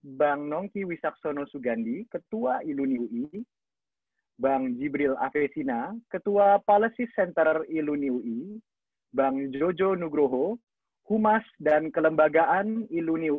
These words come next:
I, dan juga yang akan bertindak sebagai moderator pada hari ini.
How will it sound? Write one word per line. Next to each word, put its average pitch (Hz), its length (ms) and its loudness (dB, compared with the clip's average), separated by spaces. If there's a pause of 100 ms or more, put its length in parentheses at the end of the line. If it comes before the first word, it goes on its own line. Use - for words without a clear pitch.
I, 196 240 -4 (480)
dan 143 320 0
juga 185 400 4
yang 151 320 2 (100)
akan 226 380 0
bertindak 170 500 2 (220)
sebagai 202 320 6
moderator 202 800 4
pada 165 260 4
hari 165 300 2
ini. 202 200 0